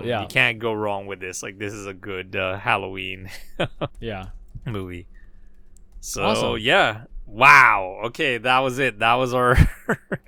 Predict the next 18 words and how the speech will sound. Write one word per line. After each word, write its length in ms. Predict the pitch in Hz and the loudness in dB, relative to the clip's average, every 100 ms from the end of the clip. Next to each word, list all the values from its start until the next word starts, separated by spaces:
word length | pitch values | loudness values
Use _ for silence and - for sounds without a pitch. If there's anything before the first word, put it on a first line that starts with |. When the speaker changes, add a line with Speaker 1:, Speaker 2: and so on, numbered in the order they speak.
| - - - - - | -20 -20 -20 -16 -2
Speaker 2:
You 60 | |
know 0 | 131 | 2
Speaker 1:
our 40 | 127 | 2
Speaker 2:
what's 100 | 113 | 4
funny? 300 | 117 123 202 | 6 6 4
Speaker 1:
massive. 380 | 170 147 139 - _ | 0 -2 -2 -8 _
Speaker 2:
I 140 | 143 | 4
Speaker 1:
Yeah. 60 | 170 | 4
Speaker 2:
just 420 | 131 170 226 - - | 4 4 2 0 -2
thought 280 | 175 156 170 | 4 6 6
of 140 | 175 151 | 4 0
another 560 | 147 135 135 135 139 | -2 -2 0 2 2
one 440 | 123 113 107 104 95 - - | 2 0 -2 -6 -10 -16 -2
that 180 | 117 | 0
I 100 | 110 101 | 2 6
Speaker 1:
Oh, 120 | 202 | 6
Speaker 2:
saw. 320 | 320 - 95 220 | 6 2 -2 -2
Speaker 1:
okay. 240 | 233 277 | -4 -6